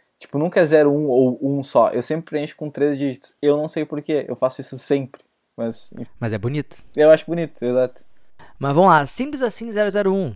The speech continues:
Speaker 2: O nome do episódio é Quebrando Gelo, Palavrões e Dia do Orgulho Nerd. Então eu queria começar, já, eu, pá,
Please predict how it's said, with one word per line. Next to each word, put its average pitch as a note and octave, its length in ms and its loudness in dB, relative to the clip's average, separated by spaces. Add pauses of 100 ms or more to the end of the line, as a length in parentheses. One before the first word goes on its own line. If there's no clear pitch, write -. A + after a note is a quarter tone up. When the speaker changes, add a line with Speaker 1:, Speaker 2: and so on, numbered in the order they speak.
(160)
Speaker 2:
O B2 40 -12
nome C3 140 -6
do C3+ 60 -6
episódio C#3+ 460 -4
é C#3 60 0
Quebrando D#3 560 -6
Gelo, B2 340 -6
Palavrões D3 960 -6
e C#3 120 -8
Dia D3+ 460 -6
do E3 120 -6
Orgulho D3+ 360 -6
Nerd. G2+ 680 -10 (600)
Então C3 260 -4
eu G#3 80 -2
queria F#3+ 240 -2
começar, F3 440 -4
já, C3+ 160 -10
eu, D3 260 -8 (140)
pá, E3 280 -10